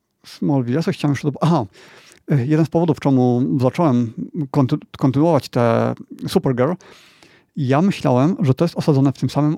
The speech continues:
uniwersum, co, e, Lois i Clark, czy tam Clark i Lois. To jest ten serial na H B O, który ma całkiem wysokie noty. E, i podobno jest w ogóle jednym z najlepszych seriali w,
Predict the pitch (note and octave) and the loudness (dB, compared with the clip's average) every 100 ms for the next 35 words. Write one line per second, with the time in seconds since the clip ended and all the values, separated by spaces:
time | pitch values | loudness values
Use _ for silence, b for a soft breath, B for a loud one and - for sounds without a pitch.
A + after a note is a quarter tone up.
0 | - C3+ B2 A#2 - D#3 E3+ - - C#3 | -2 -2 0 -4 -4 -4 -4 -10 -4 -2
1 | C3+ C3+ C3 C3+ C#3+ _ A3+ D3 C#3 C3+ | 0 0 0 -2 -4 _ -4 -2 0 0
2 | C#3+ D3 C3 - - - - _ - _ | 0 0 -4 -12 -16 -18 -18 _ -20 _
3 | - D#3+ - C3+ A#2 - - - C3 - | -4 -4 0 0 0 -6 -10 -4 -4 0
4 | C3+ A#2+ - D3+ B2+ A#2+ A#2+ A2+ - - | -2 -2 -4 0 2 2 2 0 -4 -16
5 | B B B - D3+ - - - D#3 C3 | B B B -2 -2 -2 -18 -6 -2 0
6 | D3+ C#3 B2 A#2+ D3+ A#2 A#2 A2 - _ | 2 2 2 2 0 0 0 -2 -4 _
7 | b b b b b - C#3 C#3 B2 B2+ | b b b b b -2 0 2 2 0
8 | - C3+ C#3+ C#3 C#3 C#3+ A#2+ - D3+ b | -2 -2 -2 -2 -4 -2 -2 -6 -14 b
9 | b b b b - D3 C3 D3 D3 C3 | b b b b -8 -4 -4 -2 -2 0
10 | B2+ B2+ A#2+ A2+ A2+ A2 A#2 G#2+ - - | 0 -2 0 0 0 0 -2 -4 -8 -8
11 | - B2 | -6 -6